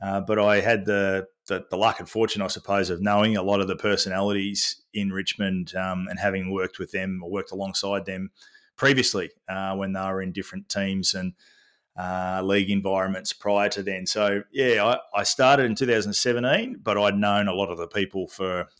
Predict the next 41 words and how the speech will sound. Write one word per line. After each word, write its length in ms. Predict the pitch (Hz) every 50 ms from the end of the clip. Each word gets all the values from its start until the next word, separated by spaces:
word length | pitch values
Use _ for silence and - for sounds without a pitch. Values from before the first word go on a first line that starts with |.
| _ _ _
for 140 | - 104
a 60 | 95 92
long 200 | 98 95 92 -
time 260 | - 104 101 90 92
before 380 | 90 - - 98 98 98 95
that. 240 | 90 90 92 - -
So, 440 | - - 95 90 90 90 90 90 92
uh, 200 | 92 90 90 90 - _ _
yeah, 120 | - 117 104
it 160 | 90 85 -
feels 320 | - 117 98 90 - - _ - - - - - _ _
great 260 | - 117 113 113 110
to 140 | - 113 104
have 180 | 104 98 95 - - _ _ _ _ _ _ -
been 180 | 117 120 120
on 140 | 117 113 110
the 140 | 113 113 110
adventure 360 | 101 98 120 123 123 - 123
we 140 | 117 113 104
have 260 | 110 120 127 131 113
over 240 | 120 117 117 110 113
that 220 | 110 120 143 -
period 240 | - 143 131 127 117
of 100 | 113 104
time 280 | - 120 127 143 143 131
and 80 | 120
had 120 | 135 147 120
a 40 | 101
bit 100 | 110 104
of 80 | -
success. 460 | - 117 104 - - 117 131 139 -
But, 220 | - - 120 120 - - -
you 80 | 131 117
know, 140 | 123 117 -
for 100 | - 123
me, 160 | 131 131 120
it's 140 | 117 - 123
not 100 | 113 107
about 260 | 92 107 104 101 98
the, 400 | 101 101 98 95 101 101 98 - - _ _ _ _ -
the, 100 | 110 92